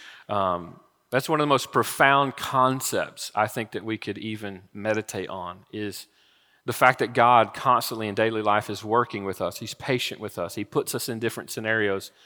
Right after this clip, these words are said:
to help us to become in practice what he has already stated to be true about us. And his call constantly is that we just walk faithful in the ways in which, in which he's called us, in what he's declared to be true about us.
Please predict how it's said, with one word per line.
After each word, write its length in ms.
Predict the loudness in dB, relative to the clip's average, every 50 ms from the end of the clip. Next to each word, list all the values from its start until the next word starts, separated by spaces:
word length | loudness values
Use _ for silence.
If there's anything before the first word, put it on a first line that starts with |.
| _ _ _ _ _ _ _ _ _ -6 -4
to 80 | -2
help 320 | -2 2 2 2 4 4 4
us 140 | 2 2 2
to 100 | -2 -2
become 320 | -2 -2 -2 -2 -4 -4 -4
in 100 | -4 -4
practice 440 | 0 2 2 2 0 -2 -8 -6 -4
what 160 | -4 -4 -2
he 100 | -2 -2
has 140 | -2 -2 0
already 320 | 2 2 2 2 0 -2
stated 500 | -6 -8 -6 -4 -4 -4 -4 -6 -8 -10
to 120 | -12 -14 -12
be 120 | -12 -12
true 400 | -12 -12 -12 -10 -10 -10 -10 -12 _ _ _ _ _ _ _ _ _
about 420 | -6 -6 -4 -4 -4 -2 -2 -2 -2
us. 340 | -4 -8 -8 -10 -14 -12 -10
And 120 | -10 -8
his 160 | -6 -6 -8 -8
call 340 | -10 -6 -2 0 0 0
constantly 640 | 0 -2 -4 -2 -2 -2 -2 -6 -12 -12 -10 -8 -8
is 100 | -8 -8
that 140 | -8 -8 -6
we 100 | -8 -8
just 180 | -8 -10 -10 -6
walk 300 | -4 -4 -4 -6 -6 -8
faithful 400 | -6 -4 -4 -6 -6 -10 -10 -10
in 140 | -10 -10
the 80 | -8 -4
ways 280 | -4 -2 -4 -4 -6 -10
in 80 | -12
which, 340 | -10 -10 -10 -10 -12 -16 -16 _ _ _ _ _ _ _ _ _ _ _ _ _ -10
in 60 | -10
which 160 | -8 -6 -6
he's 140 | -6 -6 -6
called 360 | -6 -4 -2 -2 -2 -2 -6
us, 400 | -8 -10 -10 -14 -14 -16 -18 -20 _ _ _ _ _ _
in 160 | -16 -12 -8 -6
what 160 | -6 -6 -6
he's 260 | -8 -10 -10 -10 -12
declared 520 | -12 -14 -14 -12 -8 -6 -4 -4 -6 -6
to 80 | -10 -14
be 100 | -16 -16
true 360 | -14 -14 -12 -10 -10 -10 -12 _ _ _ _ _ _ _ _ _ _ _ _ _ -10
about 400 | -8 -4 -2 -2 0 0 0 -2
us. 360 | -4 -6 -8 -10 -14 -14